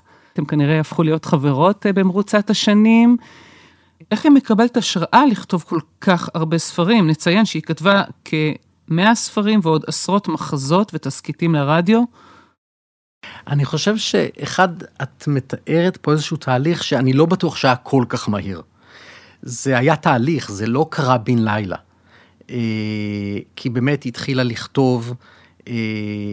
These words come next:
Speaker 2: זה היה דפי תמר, ואחר כך היה, נדמה לי, עד השמיים, ו-, אבל באמת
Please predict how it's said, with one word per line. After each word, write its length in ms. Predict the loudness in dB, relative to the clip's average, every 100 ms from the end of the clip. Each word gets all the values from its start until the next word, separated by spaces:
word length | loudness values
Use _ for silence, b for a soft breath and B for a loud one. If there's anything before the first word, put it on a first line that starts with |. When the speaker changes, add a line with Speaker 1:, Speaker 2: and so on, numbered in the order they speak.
| -10 -14
Speaker 2:
זה 160 | -14 -8
היה 120 | -6
דפי 300 | -8 -8 -8
תמר, 720 | -2 2 4 4 2 0 -2 -6
ואחר 260 | -8 -6 -8
כך 240 | -8 -8
היה, 360 | -6 -2 -2 -2
נדמה 320 | -6 -8 -8
לי, 140 | -4
עד 160 | -6 -6
השמיים, 760 | -6 0 4 4 4 2 0 -2
ו-, 180 | -4 -8 -8 B B B B
אבל 200 | -6 -4
באמת 520 | 0 0 0 -2 -18